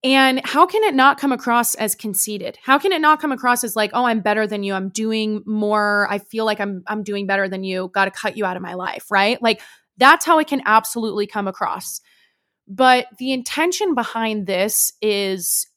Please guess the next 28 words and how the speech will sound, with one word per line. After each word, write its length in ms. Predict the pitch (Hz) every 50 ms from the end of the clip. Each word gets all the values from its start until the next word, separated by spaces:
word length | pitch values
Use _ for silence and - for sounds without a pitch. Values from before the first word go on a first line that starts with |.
| _ _
you 220 | 202 202 214 262
need 180 | 302 381 453 -
to 100 | 466 453 -
protect 420 | - 285 - 240 220 - - -
your 120 | 202 190
peace, 520 | - _ - - 127 120 - - - - - _
sis. 540 | - - - - 151 - 175 - - - -
You 180 | - 208 233 240
really 260 | 247 247 240 233 -
do. 300 | 180 190 - 123 175 - _ _ _ _ _ _ - - _ -
Um, 480 | 226 240 240 233 226 226 220 214 214 208 -
especially 500 | 262 262 269 - 294 320 - - 453 466 440
in 80 | 349
today's 420 | - - 269 220 214 214 214 208 -
day 220 | - 220 214 208
and 100 | 202 196
age, 540 | 180 185 185 196 220 226 - - - - - _ _ _ _ _ _ _ _ _ _ _ _ _ _ _
you 200 | 214 226 269 285
have 240 | 311 262 214 185 -
got 400 | 240 226 240 285 302 - - -
to 640 | - - 262 254 247 247 240 233 233 233 226 - - _ _ _ -
really, 640 | 214 208 196 190 208 226 226 226 240 240 247 247
really 680 | 226 202 214 214 214 208 208 214 214 208 202 202 - _
be 360 | - 214 214 208 202 196 196 -
cautious 1000 | - - - 226 208 196 202 - - - 247 233 240 262 254 - - - - - _ -
and 420 | 214 208 202 202 196 196 196 - - 202
aware 880 | 208 202 190 180 196 190 190 190 190 196 202 208 220 233 247 254 247 -
of 760 | - 214 214 214 208 208 202 190 180 175 - - - - -